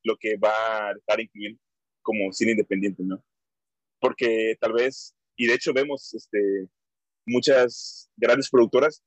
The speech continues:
que tienen ahí sus, sus pequeños castillitos que son más modestos y que bajo ellos también sacan, sacan, este, cosas. Y pues, ¿cómo le vamos a negar lo independiente a eso que es, tiene una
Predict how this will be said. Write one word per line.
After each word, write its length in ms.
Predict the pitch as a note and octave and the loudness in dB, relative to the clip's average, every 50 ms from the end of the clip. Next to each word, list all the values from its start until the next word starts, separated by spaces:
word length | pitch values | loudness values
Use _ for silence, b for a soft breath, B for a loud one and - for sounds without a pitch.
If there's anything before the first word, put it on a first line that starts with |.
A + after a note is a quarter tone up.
| - | -10
que 80 | - - | -8 -2
tienen 280 | - B2 B2+ C#3+ C#3 | 0 2 2 4 4
ahí 160 | B2+ C3 C#3 C#3 | 4 2 2 2
sus, 360 | - C#3+ B2+ A#2 - - _ _ _ _ _ _ | 2 2 2 2 0 -4 _ _ _ _ _ _
sus 160 | - B2 - | -10 -6 -4
pequeños 340 | B2 - - C3 D3 - - | -2 2 2 2 0 0 -4
castillitos 480 | - C3 - - A2+ A#2+ A#2+ C3+ - | -6 -6 -4 -2 -4 -2 -2 -4 -6
que 100 | - B2 | -8 -2
son 180 | - B2+ B2 B2 | 0 0 0 0
más 200 | B2 B2+ C3+ C3+ | -2 -2 -4 -2
modestos 500 | B2 A2+ A2 B2 B2 - E3+ F3 - _ _ _ _ _ _ - | -2 0 0 0 -2 -2 -10 -12 -12 _ _ _ _ _ _ -8
y 140 | - G#2+ - | -8 -8 -2
que 580 | - A2+ A2 G#2+ G#2+ G#2 G#2 G#2 G#2 G#2 G2+ F#2+ | 0 0 2 2 0 0 0 0 0 -2 -2 -4
bajo 240 | G#2 - - G#2+ | -6 -4 0 -2
ellos 300 | A2 A2+ B2+ B2+ - - _ | -2 0 -2 -6 -6 -8 _
también 240 | - B2+ G#2+ G#2+ G#2+ | -10 -8 -8 -8 -6
sacan, 420 | - A2+ G#2 - A2 G#2+ G#2 G2+ G2+ G2 F#2 F#2 F#2 F2+ F#2 F#2 _ _ _ _ _ _ _ | -4 -4 -4 -2 -4 -4 -4 -6 -10 -10 -12 -12 -12 -14 -16 -18 _ _ _ _ _ _ _
sacan, 360 | _ - A2+ - - A#2 G#2+ G#2+ G2+ | _ -6 -6 -4 -4 -6 -6 -6 -10
este, 200 | F#2+ - - - | -12 -12 -12 -4
cosas. 280 | - A#2+ C3 - A2+ - | -2 -2 -2 -2 -6 -6
Y 120 | - A#2+ G#2+ | -4 -4 0
pues, 400 | - A#3 A3 - - - - _ _ _ _ _ _ _ - | 2 2 2 2 0 -12 -16 _ _ _ _ _ _ _ -2
¿cómo 160 | - B2+ C3 | 0 2 4
le 80 | B2+ B2 | 6 4
vamos 180 | A#2+ B2+ C3 | 4 4 2
a 60 | C3 A#2+ | 0 0
negar 260 | A#2 A#2 A#2 A#2+ A#2+ | 4 4 4 4 4
lo 840 | A#2+ A#2 A#2+ A#2+ _ _ _ _ _ _ _ _ _ _ - A2+ A#2+ | 2 -2 -4 -6 _ _ _ _ _ _ _ _ _ _ 0 0 2
independiente 680 | A#2+ A2+ - - A2+ G#2+ A2 A#2 A#2+ - C3 A#2+ A#2 | 2 2 2 2 2 2 2 2 4 4 4 4 6
a 180 | A2 A2 G#2+ | 4 4 2
eso 320 | G#2+ A#2 - - B2 A#2+ _ - | 0 0 -2 -6 -10 -10 _ -6
que 220 | A2 G#2+ G#2+ G#2+ | -4 -2 -2 -2
es, 180 | G#2 - - _ | -4 -6 -8 _
tiene 300 | - A#2 A#2 A#2 A#2 A#2 | -2 0 2 2 2 2
una 600 | A#2 A#2+ A#2+ A#2+ A#2 A2+ A2 G#2+ G2+ G2 F#2+ F#2 | 0 0 0 0 0 0 0 0 -2 -2 -4 -8